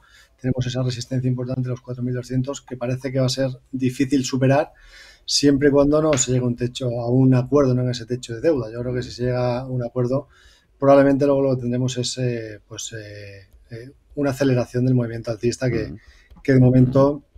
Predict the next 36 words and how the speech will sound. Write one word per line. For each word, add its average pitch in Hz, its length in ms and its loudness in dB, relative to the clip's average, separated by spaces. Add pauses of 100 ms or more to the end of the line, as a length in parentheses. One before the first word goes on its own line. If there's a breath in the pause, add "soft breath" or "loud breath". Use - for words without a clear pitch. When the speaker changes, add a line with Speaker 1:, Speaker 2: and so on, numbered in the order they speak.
(420)
Speaker 1:
tras, 127 500 2
eh, 120 600 -2
romper 117 280 0
las 131 100 2
primeras 135 240 -2
resistencias, 123 640 -2
la 110 140 -12
zona 131 240 -4
de 131 80 0
los 127 340 -2 (500 soft breath)
cuatro 131 220 0
mil 135 160 2
ciento 131 420 -2
cincuenta 127 480 -2
y 135 40 0
nueve, 143 400 0 (120)
bueno, 135 220 -8
pues 123 120 -16
podemos 123 340 -10
pensar 131 420 -4
que 113 140 -14
ya 117 100 -8
tenemos 120 480 -6
objetivos 127 560 -4
activados, 135 600 -4 (420 soft breath)
pero 131 120 0
nos 127 100 0
faltan 143 240 4
esos 135 180 -2
cuatro 127 240 -2
mil 139 140 2
doscientos 131 460 -2
de 120 40 -6
manera 127 720 0
constante, 143 540 -2
tenerla, 127 720 -2